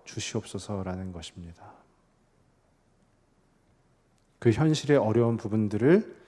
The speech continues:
받아들인 것이죠. 그리고 그 힘들어하고 굶주려 있고 어려운 상황 가운데 놓여진 유다 백성들의 짐을 본인이 대신 짊어진 것입니다.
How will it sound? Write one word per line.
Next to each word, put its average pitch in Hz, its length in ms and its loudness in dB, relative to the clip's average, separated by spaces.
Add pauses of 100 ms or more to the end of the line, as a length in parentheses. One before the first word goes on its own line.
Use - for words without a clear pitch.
(520)
받아들인 95 1000 -8
것이죠. 82 400 -16 (880)
그리고 120 320 0
그 120 140 -2
힘들어하고 156 680 4
굶주려 139 500 4
있고 127 360 2
어려운 151 400 6
상황 151 260 0
가운데 143 300 2
놓여진 127 480 4
유다 120 160 4
백성들의 120 540 0
짐을 143 600 4 (520)
본인이 110 360 0
대신 143 560 6 (240)
짊어진 113 1080 2
것입니다. 90 580 -8